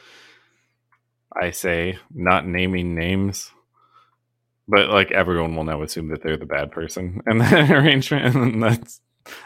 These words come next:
basically what I was going for. Um, yeah, so those are, those are the releases this month. Not a bad month. I think we've had kind of a drought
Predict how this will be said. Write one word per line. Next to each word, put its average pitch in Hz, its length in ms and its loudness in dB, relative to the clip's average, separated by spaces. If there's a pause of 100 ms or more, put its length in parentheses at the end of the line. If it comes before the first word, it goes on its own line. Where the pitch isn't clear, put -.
(160)
basically 110 420 2
what - 160 2
I 104 140 6
was 120 180 2
going 110 380 -2
for. - 240 -10 (1200)
Um, - 340 -12 (380)
yeah, - 160 -12
so - 300 -12 (360)
those 131 200 0
are, 127 200 -2
those 120 180 -4
are 139 60 -4
the 107 100 -6
releases 87 500 -6
this 87 240 -8
month. 85 240 -10
Not 196 160 -4
a 226 40 -8
bad 87 280 -4
month. 101 320 -6
I 104 80 -2
think 117 160 -4
we've 110 120 -2
had 98 220 -2
kind 90 220 -10
of 90 100 -10
a 82 60 -10
drought 80 460 -8